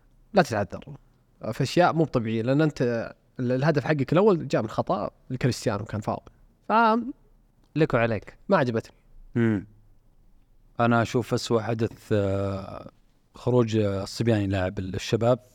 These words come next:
Speaker 2: أوكي.
Speaker 3: ذاك الوقت اللي كنت
Speaker 2: ليه؟
Speaker 3: أتمنى إنه، متمنى إنه، <clears throat> كنت أتمنى إنه يكمل، آه، يعطي أكثر، خصوصًا ملعب وأول يوم
Speaker 2: تدري والله اختيار-،
Speaker 3: ملعب.
Speaker 2: اختيارك دقيق جدًا.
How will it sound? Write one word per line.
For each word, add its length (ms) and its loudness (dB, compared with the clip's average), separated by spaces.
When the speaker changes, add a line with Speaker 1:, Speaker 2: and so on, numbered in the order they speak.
Speaker 2:
أوكي. 360 -2
Speaker 3:
ذاك 280 2
الوقت 520 -4
اللي 420 -2
كنت 80 4
Speaker 2:
ليه؟ 80 4
Speaker 3:
أتمنى 380 4
إنه، 280 0
متمنى 600 4
إنه، 280 2
<clears throat> 560 -4
كنت 160 0
أتمنى 260 6
إنه 120 6
يكمل، 380 2
آه، 440 -4
يعطي 360 0
أكثر، 300 -2
خصوصًا 460 0
ملعب 560 -2
وأول 320 0
يوم 380 -4
Speaker 2:
تدري 260 -2
والله 160 0
اختيار-، 160 0
Speaker 3:
ملعب. 120 -2
Speaker 2:
اختيارك 420 -4
دقيق 280 -4
جدًا. 360 -8